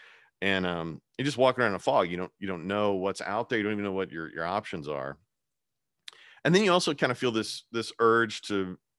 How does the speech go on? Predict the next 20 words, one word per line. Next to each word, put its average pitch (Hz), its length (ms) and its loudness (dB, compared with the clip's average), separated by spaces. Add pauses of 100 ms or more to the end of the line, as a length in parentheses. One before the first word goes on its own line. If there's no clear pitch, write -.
(160)
to 104 120 -2
spread 113 460 2
it. 90 260 0
You 101 120 -8
know, 98 120 -6
it's 98 140 -10
like, 95 140 -14
if 87 80 -20
this 131 180 -6
is - 140 -8
true, 123 280 0
boy, 107 280 2
the, 98 140 -6 (540)
the 104 100 -6
world 110 260 2
really 104 280 2
needs 101 400 -2
this. 62 460 -8 (680)
And 110 220 2
so, 98 600 2